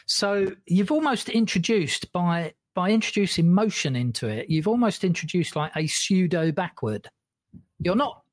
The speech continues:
actually moving backward any more than you can naturally move backward in time.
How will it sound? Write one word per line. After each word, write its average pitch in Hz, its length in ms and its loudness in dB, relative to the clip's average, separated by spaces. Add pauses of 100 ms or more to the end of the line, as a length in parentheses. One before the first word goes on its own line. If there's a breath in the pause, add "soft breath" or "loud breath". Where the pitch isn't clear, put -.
actually 180 580 -2
moving 131 400 0
backward 123 540 -6 (180)
any 180 220 0
more 180 240 2
than 165 180 2
you 160 380 2 (1300)
can 156 500 -2
naturally 160 420 -2
move 160 240 2
backward 156 320 -4
in 147 140 0
time. 117 480 -2